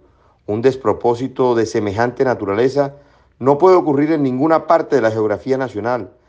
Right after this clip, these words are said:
así se trate de una zona convulsionada por el conflicto armado.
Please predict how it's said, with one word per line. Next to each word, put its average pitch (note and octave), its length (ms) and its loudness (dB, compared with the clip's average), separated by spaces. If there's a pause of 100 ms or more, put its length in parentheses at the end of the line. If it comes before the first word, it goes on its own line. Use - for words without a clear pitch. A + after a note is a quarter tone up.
(200)
así F#2+ 240 -8
se C3 160 0
trate B2+ 380 0
de A#2 80 0
una A#2+ 180 -4
zona B2+ 480 -4
convulsionada G#2+ 640 -4
por A2 120 -4
el F#2 100 -8
conflicto G2+ 440 -10
armado. G2 480 -4